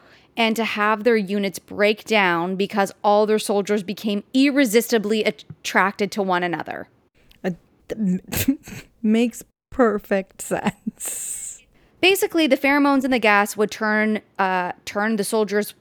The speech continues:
Speaker 1: quote unquote gay, which sounds totally legit, obviously. Um,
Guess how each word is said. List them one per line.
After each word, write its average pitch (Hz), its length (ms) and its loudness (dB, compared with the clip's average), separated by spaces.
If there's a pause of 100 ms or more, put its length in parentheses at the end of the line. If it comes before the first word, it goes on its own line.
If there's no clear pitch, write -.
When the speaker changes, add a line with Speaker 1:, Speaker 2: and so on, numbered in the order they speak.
(180)
Speaker 1:
quote 220 200 2
unquote 220 480 2
gay, 185 500 -2 (320)
which 214 320 0
sounds 208 360 -4
totally 285 400 2
legit, 196 400 0
obviously. - 680 -6 (340)
Um, 202 360 2